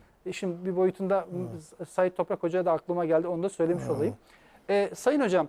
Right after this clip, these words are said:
Speaker 1: Hazreti Peygamber'in vefatı döneminde özellikle Hazreti Peygamber'in,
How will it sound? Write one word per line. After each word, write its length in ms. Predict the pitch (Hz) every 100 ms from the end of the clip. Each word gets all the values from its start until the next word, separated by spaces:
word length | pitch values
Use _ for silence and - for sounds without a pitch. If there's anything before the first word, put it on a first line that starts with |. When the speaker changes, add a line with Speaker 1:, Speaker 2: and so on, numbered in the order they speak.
| _ _ _
Speaker 1:
Hazreti 320 | - 202 247
Peygamber'in 560 | - 233 214 202 240 226
vefatı 560 | 180 - 190 190 269 165
döneminde 640 | 156 151 143 127 147 254 _ _ _ _ _ -
özellikle 840 | 196 190 254 262 277 - 180 147 - _ _
Hazreti 340 | - 190 269
Peygamber'in, 920 | - 226 214 214 214 202 202 226 160